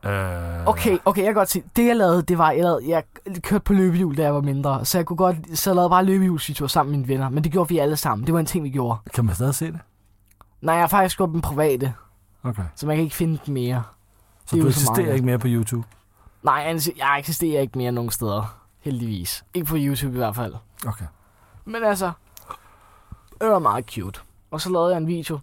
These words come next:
Speaker 2: da jeg var syg en dag fra skole. Hvordan man laver voks.
Speaker 1: Du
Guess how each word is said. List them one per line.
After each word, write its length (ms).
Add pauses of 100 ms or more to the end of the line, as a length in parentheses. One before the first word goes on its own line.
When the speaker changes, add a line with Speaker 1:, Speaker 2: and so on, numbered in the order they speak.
Speaker 2:
da 40
jeg 100
var 60
syg 220
en 100
dag 220
fra 80
skole. 320 (240)
Hvordan 280
man 120
laver 180
voks. 500 (960)
Speaker 1:
Du 60